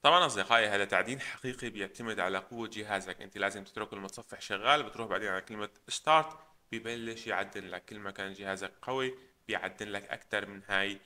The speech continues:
العملات الرقمية. بس توصل لألف كوين، بتروح على ويزدرو، بصيروا برصيدك داخل هذا الموقع،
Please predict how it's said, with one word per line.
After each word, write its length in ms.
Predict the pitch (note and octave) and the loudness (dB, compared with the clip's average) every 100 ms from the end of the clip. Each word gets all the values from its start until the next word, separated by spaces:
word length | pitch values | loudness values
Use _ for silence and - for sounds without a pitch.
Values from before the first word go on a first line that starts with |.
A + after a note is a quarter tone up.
| _ - | _ 0
العملات 400 | A#2 G#2+ A2 G#2 | 0 0 -2 -4
الرقمية. 380 | G#2 G2+ A2 A#2+ | -2 0 0 -2
بس 180 | A2+ A#2 | -4 -4
توصل 320 | A#2 - G#2 | -6 -4 -4
لألف 340 | G2+ - C3+ - | -4 -4 -4 -4
كوين، 380 | D3 D3+ E3 - | 2 4 2 -4
بتروح 300 | G#2 G#2+ G#2+ | -10 -4 0
على 120 | F#2+ G2 | 2 2
ويزدرو، 400 | B2+ B2 B2 A2+ | -2 -6 -6 -6
بصيروا 420 | G2+ - G#2 G2 | -6 -8 -6 -4
برصيدك 460 | F#2+ G2 - F2+ | -4 -6 -6 -6
داخل 280 | F2+ F#2 F#2+ | -2 -4 -2
هذا 120 | F2+ | -4
الموقع، 480 | F2+ G2 F#2+ G2+ F#2+ | -4 -4 0 4 4